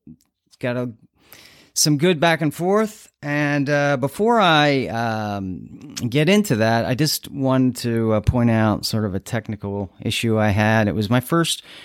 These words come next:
remote interview. I've always had the, the guest in my studio bef-, prior to this. So I encountered a little bit of a technical issue on, uh, my mic. Um,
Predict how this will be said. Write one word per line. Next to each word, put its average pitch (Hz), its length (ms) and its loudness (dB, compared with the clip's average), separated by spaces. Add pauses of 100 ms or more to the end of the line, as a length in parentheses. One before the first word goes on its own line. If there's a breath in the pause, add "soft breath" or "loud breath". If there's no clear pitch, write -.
(360 loud breath)
remote 113 840 0 (420)
interview. 131 680 2 (180)
I've 110 180 -8
always 113 680 -4
had 104 340 -2
the, 92 280 0
the 98 80 -4
guest 107 360 -2
in 101 100 0
my 92 160 0
studio 104 540 -2
bef-, 90 160 -8 (180)
prior 110 240 0
to 107 80 2
this. 104 380 2 (720 loud breath)
So 160 480 2
I 147 300 2
encountered 143 920 2
a 123 280 0
little 180 220 0
bit 208 160 2
of 143 140 0
a 120 420 4
technical 123 580 -6
issue 113 540 -4
on, 101 580 -4
uh, 98 280 -6
my 101 260 -2
mic. 123 440 0 (260)
Um, 104 500 -4